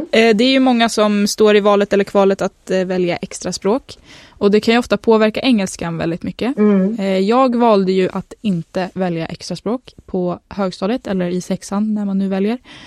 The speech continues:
Speaker 1: Utan valde att välja engelska istället.
Speaker 2: Mm.
Speaker 1: Eh, det är ju en möjlighet som inte alla skolor har, men väldigt många. Och tyvärr så gör ju det att man får en merit mindre. Det är ju nackdelen med att välja bort
Speaker 2: Ja.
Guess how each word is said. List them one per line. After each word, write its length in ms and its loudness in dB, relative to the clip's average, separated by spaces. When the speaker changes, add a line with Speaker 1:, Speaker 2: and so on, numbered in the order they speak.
Speaker 1:
Utan 300 2
valde 280 4
att 60 0
välja 460 0
engelska 440 -2
istället. 380 -2
Speaker 2:
Mm. 200 2
Speaker 1:
Eh, 280 0
det 80 2
är 80 6
ju 80 6
en 120 4
möjlighet 420 2
som 200 -2
inte 260 -2
alla 220 -2
skolor 280 0
har, 200 0
men 300 -2
väldigt 220 -2
många. 240 -2
Och 320 6
tyvärr 360 2
så 340 4
gör 220 4
ju 80 4
det 140 2
att 100 -6
man 120 -2
får 240 -4
en 260 -2
merit 440 0
mindre. 380 -4
Det 120 2
är 120 6
ju 120 6
nackdelen 640 0
med 140 -2
att 220 -8
välja 180 -2
bort 340 -6
Speaker 2:
Ja. 280 -2